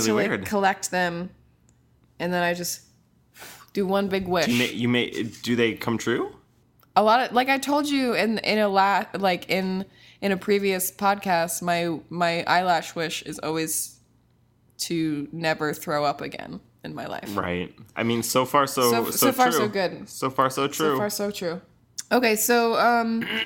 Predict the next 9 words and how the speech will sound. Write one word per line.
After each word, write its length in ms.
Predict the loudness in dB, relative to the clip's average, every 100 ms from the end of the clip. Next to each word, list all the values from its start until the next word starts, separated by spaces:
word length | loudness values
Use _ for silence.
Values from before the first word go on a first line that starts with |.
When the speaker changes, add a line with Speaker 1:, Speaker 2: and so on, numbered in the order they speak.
| 0
Speaker 2:
<clears throat> 640 | 2 2 -4 -12 _ _
so 280 | 2 4 4
w-, 280 | 2 0 4
what 180 | 4
would 140 | 4 0
your 120 | 0
Fight 300 | 2 0 0
Club 260 | -2 -2 0
be? 280 | -2 -4